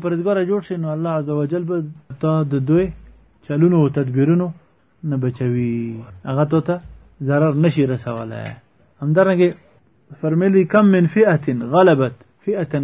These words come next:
كثيرة بإذن الله والله مع الصابرين. ډېر کرات داسې شوي دي چې واړه واړه ګروپونه، واړه ډالې، هغه په ډېرو غټو غټو ډالو باندې غالب شوي دي.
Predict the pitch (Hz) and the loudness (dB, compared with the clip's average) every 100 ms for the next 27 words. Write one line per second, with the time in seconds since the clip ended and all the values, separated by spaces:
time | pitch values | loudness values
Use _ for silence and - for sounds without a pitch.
0 | 131 131 185 175 147 151 143 139 175 160 | -4 -4 0 2 2 0 -2 0 0 2
1 | 170 175 190 208 _ - - 135 139 156 | 0 0 0 -4 _ -20 -12 -6 0 2
2 | 131 127 131 139 127 117 117 117 - _ | 2 0 -2 -4 -6 -6 -8 -12 -14 _
3 | _ - 170 320 - 240 247 226 220 202 | _ -12 -4 -2 0 0 0 0 -2 -2
4 | - 214 185 165 175 180 254 233 208 170 | -2 -2 -2 2 2 4 4 4 4 2
5 | 196 185 240 226 175 196 233 175 151 123 | 0 0 0 2 4 4 4 4 2 0
6 | 110 _ - 104 147 170 196 170 185 185 | -6 _ -20 -10 -6 -4 -2 -2 0 0
7 | 151 208 208 185 170 165 156 160 147 143 | -2 -6 -6 -4 -4 -2 -2 -2 -2 -6
8 | 147 160 _ _ _ _ - 143 185 208 | -10 -14 _ _ _ _ -6 -2 0 -2
9 | - 220 214 214 | -4 -4 -2 -4